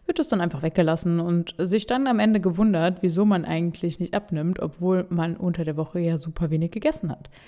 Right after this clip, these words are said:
Du kannst den Tag, ähm, ja, oder die Kalorien vielleicht verdrängen, <laughs> dein Körper registriert die aber schon.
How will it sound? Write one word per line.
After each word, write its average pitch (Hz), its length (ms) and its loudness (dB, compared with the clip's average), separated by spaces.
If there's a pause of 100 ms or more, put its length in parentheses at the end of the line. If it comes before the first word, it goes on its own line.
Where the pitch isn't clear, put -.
(360)
Du - 80 -14
kannst - 500 -2
den 170 180 2
Tag, 196 640 -2 (200)
ähm, 165 460 0
ja, 170 280 -2
oder 156 480 -2 (600)
die 175 60 -10
Kalorien 190 640 2
vielleicht 170 320 -2
verdrängen, 180 680 2 (100)
<laughs> - 140 -6
dein 165 140 0
Körper 202 540 0
registriert 202 560 -2
die 202 120 -2
aber 226 220 2
schon. 247 360 0